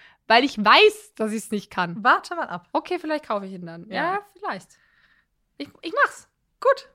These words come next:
Speaker 2: Ich freue mich
Speaker 1: Okay.
Speaker 2: auf das Video.
Speaker 1: Ja, <laughs> es wird lustig, kann ich jetzt schon sagen. Zehn Ansätze. Okay,
Speaker 2: <laughs>
Speaker 1: nochmal. Okay, nochmal.
Speaker 2: Und dann wieder so ein Riesenbalken,
Speaker 1: Ja.
Speaker 2: wie man auf diesen Videos kennt.
Speaker 1: Ja, aber kann man den dicker, also kann man den dünn wahrscheinlich machen und dann, und dann dicker machen?
Speaker 2: Genau,
Speaker 1: Kann,
Speaker 2: du
Speaker 1: okay.
Speaker 2: kannst dich so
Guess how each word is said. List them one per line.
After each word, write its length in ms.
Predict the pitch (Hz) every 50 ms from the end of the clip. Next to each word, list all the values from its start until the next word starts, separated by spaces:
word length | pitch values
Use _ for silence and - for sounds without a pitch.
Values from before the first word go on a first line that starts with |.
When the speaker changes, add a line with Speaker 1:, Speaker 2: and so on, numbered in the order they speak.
| _ _ _ _ _ _ _
Speaker 2:
Ich 140 | 214 -
freue 120 | - 240 226
mich 100 | 247 240
Speaker 1:
Okay. 100 | 233 226
Speaker 2:
auf 80 | 311 -
das 80 | -
Video. 420 | 285 311 311 247 240 233 233 233 285 262
Speaker 1:
Ja, 180 | 269 311 311 330 359 508 - 392 392 - 339
<laughs> 340 | - _ _ - - - -
es 60 | -
wird 100 | 269 240
lustig, 360 | 247 294 311 - - - 226 226
kann 100 | 247 254
ich 60 | 254
jetzt 180 | 254 254 262 -
schon 140 | 240 214
sagen. 440 | 196 202 196 196 196 208 208 202 _ _ _ _ _ _ _ _ _ _ _ _ _ _ -
Zehn 220 | - - 311 349 330
Ansätze. 580 | - 285 302 285 254 233 220 214 - 233 214 214
Okay, 340 | - 453 440 - - 440 415
Speaker 2:
<laughs> 40 | 370
Speaker 1:
nochmal. 340 | 339 330 311 277 269 226 -
Okay, 360 | 240 453 427 302 392 453 466 440
nochmal. 440 | 403 359 359 330 285 269 285 247 202 - - 320 330
Speaker 2:
Und 80 | 202 208
dann 100 | 208 202
wieder 160 | 202 269 233
so 80 | 202
ein 60 | 196 190
Riesenbalken, 520 | 190 196 190 190 196 180 180 175 185 185 - 240
Speaker 1:
Ja. 140 | 180 175
Speaker 2:
wie 60 | 180 180
man 200 | 180 170 165 175
auf 60 | 175
diesen 160 | 175 180 180
Videos 280 | 180 180 160 160 156 -
kennt. 120 | - - 160 269
Speaker 1:
Ja, 60 | 285
aber 200 | 294 277 - - -
kann 180 | - 269 302
man 140 | 330 349 311
den 180 | 302 285 269 269
dicker, 240 | 311 349 349 440 427 415 381 -
also 240 | - - 262 254 247
kann 140 | 247 - 285
man 80 | 277 262
den 180 | 240 220 208 220
dünn 140 | 330 370 403 415
wahrscheinlich 340 | 403 381 - 339 339 311
machen 120 | 311 294 254
und 120 | 277 269 269
dann, 240 | 254 254 247 254 247 - 254 - _
und 180 | - 240 233
dann 160 | 233 220 220 214
dicker 300 | 320 330 330 339 320 311
machen? 240 | 302 302 302 427 453
Speaker 2:
Genau, 300 | 381 262 202 180 170 170
Speaker 1:
Kann, 120 | 175 196
Speaker 2:
du 80 | 190 226
Speaker 1:
okay. 80 | 233
Speaker 2:
kannst 180 | 254 285 277 285
dich 100 | 277 -
so 420 | - 247 254 247 233 233 254 254